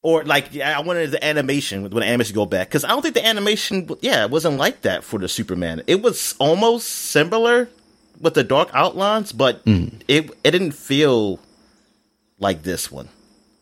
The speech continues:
Speaker 1: That's, what was that called? Superman? I forgot. The newest Superman one that came out. I forgot that was called. But yeah. So,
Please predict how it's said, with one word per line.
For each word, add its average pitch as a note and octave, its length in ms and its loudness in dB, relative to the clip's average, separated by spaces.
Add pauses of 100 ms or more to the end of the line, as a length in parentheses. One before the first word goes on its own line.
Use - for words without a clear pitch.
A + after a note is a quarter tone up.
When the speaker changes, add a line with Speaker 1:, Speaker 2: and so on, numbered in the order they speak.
(760)
Speaker 1:
That's, G2+ 300 0
what D3+ 180 -6
was G#3 140 0
that F2 160 -4
called? E2 260 -6
Superman? D3+ 1500 -2
I D3 80 -2
forgot. G2+ 280 0
The A#2+ 80 0
newest D#3 240 4
Superman E2+ 440 -4
one D#2+ 200 -12 (160)
that D#2+ 140 -6
came D#2+ 240 -6
out. D#2 60 -4
I - 40 -4
forgot B2 220 2
that A2+ 100 2
was G2 120 -2
called. - 420 -6
But G#2+ 220 2
yeah. F2+ 300 0 (840)
So, G2+ 460 2